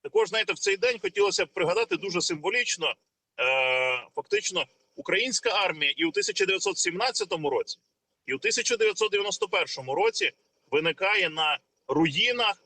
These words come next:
е, старої імперської армії, тоді на руїнах армії Російської імперії, а у дев'яносто першому на руїнах армії Совєтської імперії. Із усього Совєтського Союзу, е, українські патріоти, офіцери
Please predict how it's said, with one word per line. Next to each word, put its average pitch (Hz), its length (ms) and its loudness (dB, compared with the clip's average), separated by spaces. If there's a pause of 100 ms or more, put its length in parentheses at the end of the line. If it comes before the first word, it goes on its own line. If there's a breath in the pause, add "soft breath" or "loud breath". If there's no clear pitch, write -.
(320)
е, 139 280 2
старої 196 600 2
імперської 180 640 0
армії, 117 460 -2
тоді 143 280 -4
на 165 180 0
руїнах 165 480 -2
армії 160 400 0
Російської 170 480 0
імперії, 139 540 0
а 127 200 -2 (240)
у 127 80 -10
дев'яносто 160 340 0
першому 180 480 -2
на 147 260 0 (260)
руїнах 165 440 0
армії 151 400 -2 (220)
Совєтської 165 600 0
імперії. 113 500 -2 (280)
Із 127 100 -8
усього 311 300 4
Совєтського 190 500 0
Союзу, 202 640 0 (380)
е, 139 240 2
українські 196 720 0
патріоти, 196 520 0
офіцери 175 680 0